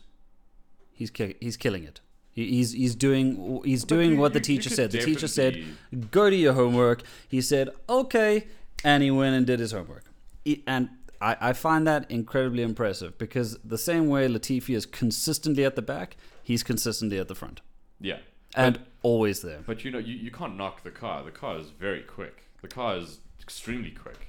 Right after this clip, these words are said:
Speaker 1: So is the Ferrari, mate.
Speaker 2: Yeah, but now it's, now it's a difference of driver. Now it's a
Speaker 1: Ah.
Speaker 2: difference of liability.
Speaker 1: He's doing the right thing.
Speaker 2: Yeah, he
Speaker 1: He's
Speaker 2: is.
Speaker 1: not spilling. I've, I, I've got him down there. George Russell, absolutely
Speaker 2: Yeah.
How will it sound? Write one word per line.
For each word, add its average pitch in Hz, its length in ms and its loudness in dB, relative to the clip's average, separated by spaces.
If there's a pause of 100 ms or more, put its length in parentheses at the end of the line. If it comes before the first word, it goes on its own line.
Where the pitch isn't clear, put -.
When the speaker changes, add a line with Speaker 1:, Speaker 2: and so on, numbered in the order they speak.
Speaker 1:
So - 360 -2
is 117 100 0
the 123 100 -2
Ferrari, 101 380 -2
mate. 92 300 -6 (280)
Speaker 2:
Yeah, 95 360 -4
but 110 240 -8
now 101 220 -4
it's, 98 180 -10
now 98 200 -6
it's - 120 -12
a - 40 -14
difference 82 340 -14
of 82 100 -14
driver. 78 260 -6 (100)
Now 120 180 -2
it's 175 80 -2
a - 20 -8
Speaker 1:
Ah. - 20 -10
Speaker 2:
difference - 320 -12
of 80 60 -14
liability. 73 640 -12 (460)
Speaker 1:
He's 107 260 -2
doing 117 240 0
the 117 80 2
right 123 280 2
thing. 180 260 -2 (180)
Speaker 2:
Yeah, 165 120 0
he 175 60 2
Speaker 1:
He's 196 100 0
Speaker 2:
is. - 40 0
Speaker 1:
not 113 220 2
spilling. 170 360 -2 (260)
I've, 110 400 2
I, 110 200 0 (100)
I've 110 140 -4
got 113 180 4
him 110 160 0
down 104 280 0
there. 92 220 -2 (140)
George 135 260 4
Russell, 151 360 0 (420)
absolutely 113 760 -2
Speaker 2:
Yeah. 78 300 -6